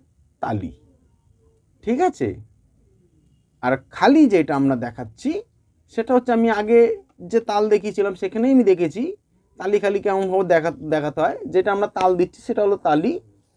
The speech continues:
যখন আমরা হাতটা উপরে উঠাচ্ছি, ওটা হলো তালির কাল। আবার যখন নিচে নামাচ্ছি, এটা হলো খালি। আর খালি থেকে যখন উপরে উঠাচ্ছি, এটা হলো খালির কাল। বোঝা গেল? তাহলে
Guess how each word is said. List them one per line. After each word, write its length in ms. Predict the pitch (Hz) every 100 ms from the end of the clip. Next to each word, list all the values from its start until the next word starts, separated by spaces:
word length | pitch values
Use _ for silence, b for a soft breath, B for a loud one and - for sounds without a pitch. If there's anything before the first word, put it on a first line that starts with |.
| _ _ -
যখন 260 | 160 185 220
আমরা 140 | 220
হাতটা 380 | 151 180 - 214
উপরে 300 | 208 - 202
উঠাচ্ছি, 520 | 185 147 - - 415 _ _ -
ওটা 160 | 165 175
হলো 160 | 185 226 - _ _ _ -
তালির 380 | 175 190 240 285 _ _
কাল। 260 | - 127 127 381 466 _ _ _ _ _ _ _
আবার 260 | 165 190 220
যখন 220 | 233 226
নিচে 280 | 185 180 247
নামাচ্ছি, 440 | 190 165 151 175
এটা 140 | 175
হলো 140 | 185 190
খালি। 520 | - 160 139 220 349 _ _ _ _
আর 100 | 156 170
খালি 300 | - 180 247
থেকে 240 | 262 247
যখন 240 | 240 220 196
উপরে 240 | 180 208
উঠাচ্ছি, 400 | 190 156 131 -
এটা 180 | 196 151
হলো 140 | 180 -
খালির 340 | - 160 180 214
কাল। 220 | - - - _ _ _ _ _ _ _ _ -
বোঝা 220 | 151 170
গেল? 180 | 196 240 320 - _ _ _ _ _
তাহলে 500 | 156 175 220 226 320